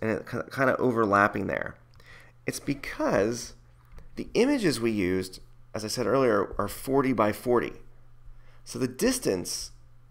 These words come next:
we have to change this distance here to forty because the images are bigger than those basic shapes were. So I just need to change those two lines if the distance is less than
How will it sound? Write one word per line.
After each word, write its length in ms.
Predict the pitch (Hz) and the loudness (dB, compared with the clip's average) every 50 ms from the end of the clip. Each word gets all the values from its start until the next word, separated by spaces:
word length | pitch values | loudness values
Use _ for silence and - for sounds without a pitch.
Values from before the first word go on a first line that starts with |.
| - - | -14 -6
we 100 | - 117 | -4 -2
have 80 | 131 131 | -2 -2
to 60 | - | -4
change 300 | - - 143 139 135 120 | -4 -2 -2 -2 -2 -2
this 160 | 110 110 107 | -4 -6 -6
distance 420 | - - 117 117 - 95 95 90 - | -4 -4 -6 -6 -4 -6 -8 -6 -4
here 400 | - 160 131 110 92 78 76 - - - - - - - - - - - - - | -2 0 0 0 0 0 -4 -6 -10 -14 -14 -16 -18 -18 -20 -20 -16 -12 -10 -8
to 120 | - 104 | -8 -8
forty 460 | 101 - - 95 95 - - - - - - - - | -8 -6 -4 -2 -2 -2 -2 -4 -8 -12 -14 -14 -10
because 180 | - 110 101 | -8 -8 -6
the 100 | - - | -2 0
images 340 | 123 143 151 123 120 110 98 | 2 2 4 2 2 0 0
are 100 | 98 101 | 0 0
bigger 560 | - - 127 131 113 117 107 98 95 92 - - - - - - - - | 2 4 4 6 6 6 4 2 0 -2 -8 -12 -18 -20 -20 -20 -6 -2
than 180 | 101 104 104 104 | 0 2 2 4
those 200 | 101 101 98 90 | 2 0 0 -2
basic 480 | - 101 101 101 95 - - 98 - | -2 0 0 0 0 -2 -6 -6 -6
shapes 380 | - - - 92 92 - - - | -6 -4 -2 -2 -2 -4 -6 -10
were. 200 | - - - - - - - - - - - - - - - - - - - - - - - - - - - - - - | -10 -10 -10 -10 -12 -10 -10 -10 -12 -12 -12 -12 -10 -8 -8 -6 -6 -8 -10 -12 -14 -16 -18 -18 -20 -20 -20 -20 -20 -18
So 80 | - - | -12 -12
I 40 | 95 | -10
just 120 | - - | -8 -8
need 120 | 95 87 | -10 -10
to 80 | - - | -8 -8
change 200 | - 95 101 95 | -6 -6 -6 -4
those 180 | 92 90 92 - | -4 -6 -6 -6
two 180 | - - 95 | -8 -8 -6
lines 480 | 90 82 80 82 127 185 208 - - - - - - - - - - - - - - | -4 -4 -2 -2 -4 -6 -8 -10 -16 -20 -16 -14 -12 -12 -12 -14 -16 -16 -16 -16 -16
if 120 | - - | -14 -14
the 60 | - | -12
distance 400 | - - 92 - - 104 92 - | -8 -6 -8 -6 -6 -8 -10 -8
is 200 | - - 90 82 | -6 -8 -6 -4
less 220 | 87 90 92 90 - | -4 -4 -4 -4 -6
than 440 | - 92 90 87 90 90 90 90 | -6 -6 -4 -4 -4 -6 -8 -10